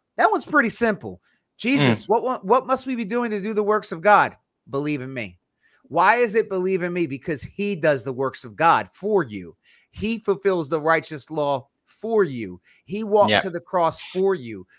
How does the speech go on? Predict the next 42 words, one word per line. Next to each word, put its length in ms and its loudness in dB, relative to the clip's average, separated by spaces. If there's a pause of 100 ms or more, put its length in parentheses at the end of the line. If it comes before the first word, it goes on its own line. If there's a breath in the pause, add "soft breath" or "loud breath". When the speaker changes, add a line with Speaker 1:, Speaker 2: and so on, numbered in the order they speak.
(120 soft breath)
Speaker 1:
"Well 260 4
done, 260 4
my 140 0
good 240 -2
and 120 -6
faithful 380 -4
servant," 560 -4
is 160 -4
for 220 -4
him, 400 0
not 240 2
you. 320 -2
He's 240 -4
the 80 -10
faithful 400 -6
servant. 520 -4 (240 loud breath)
So 220 0
he 240 0
is 220 4
the 100 0
works 340 -2
of 140 -8
God. 300 0
So 100 -8
you 160 -6
can 160 -2
either 240 2
believe 380 -4
in 80 -4
him 340 -2 (240 soft breath)
or 140 -4
try 260 2
your 220 0
luck 260 -2
doing 200 -4
the 80 -6
works 260 -4
of 100 -12
God 220 2
on 120 -6
your 160 -6
own. 220 -12